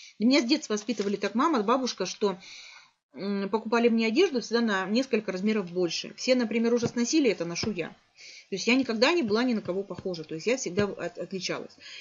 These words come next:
Если у, принято у всех, например, пол красить дома коричневой краской, в деревнях живут люди не особо, да, там делая раньше вот ремонт и всё такое, побелили, покрасили, нормально. Если у всех, например, пол покрашен красной, э, коричневой краской,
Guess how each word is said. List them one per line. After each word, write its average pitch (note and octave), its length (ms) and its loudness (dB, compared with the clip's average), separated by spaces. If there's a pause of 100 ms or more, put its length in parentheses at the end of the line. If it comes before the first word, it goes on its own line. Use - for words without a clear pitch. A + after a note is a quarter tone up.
(100)
Если C#4 280 2
у, B3 120 2
принято D#4 380 4
у A#3+ 60 4
всех, A3 240 2
например, G3+ 360 -2
пол G3+ 220 2
красить G#3+ 380 0
дома F#3+ 200 0
коричневой F3+ 460 -2
краской, E3+ 380 -4
в - 40 -10
деревнях F3 360 -2
живут F4+ 300 4
люди F#3+ 200 0
не F3 100 -2
особо, F3+ 320 -4
да, A#3 140 2
там F#3 200 -2
делая D#3 340 -2
раньше D3 300 -2
вот D3 160 -10
ремонт B3+ 400 0
и F#3+ 40 -2
всё F3 140 -6
такое, E3 340 -6 (600)
побелили, A3 340 6
покрасили, G#3 540 0
нормально. F3+ 420 -4
Если F3+ 180 -6
у - 20 -4
всех, E4 220 0
например, A#3+ 400 2
пол A#3+ 160 2
покрашен A3+ 440 0
красной, F#3+ 380 -6
э, E3+ 220 0
коричневой F#3+ 460 -4
краской, F#3 340 -8